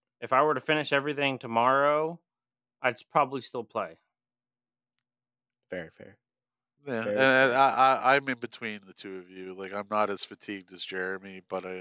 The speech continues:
Speaker 3: I'm not as gung-ho as you. So, uh, I, I, really the only reason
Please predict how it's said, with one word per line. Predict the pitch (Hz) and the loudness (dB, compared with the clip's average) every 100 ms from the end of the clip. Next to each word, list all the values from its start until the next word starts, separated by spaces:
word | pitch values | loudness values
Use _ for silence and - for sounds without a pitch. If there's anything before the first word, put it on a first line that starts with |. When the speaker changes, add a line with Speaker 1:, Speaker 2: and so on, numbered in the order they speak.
| 87 | -10
Speaker 3:
I'm | 92 90 | -12 -10
not | 92 90 | -10 -10
as | 82 | -10
gung-ho | 92 90 87 87 85 | -14 -14 -14 -14 -16
as | 82 90 | -18 -20
you. | 85 _ _ | _ _ _
So, | - 92 90 90 92 87 80 | -18 -12 -12 -12 -12 -14 -18
uh, | 87 _ _ _ _ _ _ _ _ _ _ - | -20 _ _ _ _ _ _ _ _ _ _ 2
I, | 101 101 87 62 - | 4 4 0 -8 -4
I, | - 110 110 104 104 104 101 98 _ _ _ _ _ - | 2 4 4 0 -2 -4 -8 -14 _ _ _ _ _ -6
really | 127 185 180 | 2 4 6
the | 131 | 6
only | 117 | 6
reason | 104 107 98 95 | 4 2 0 -2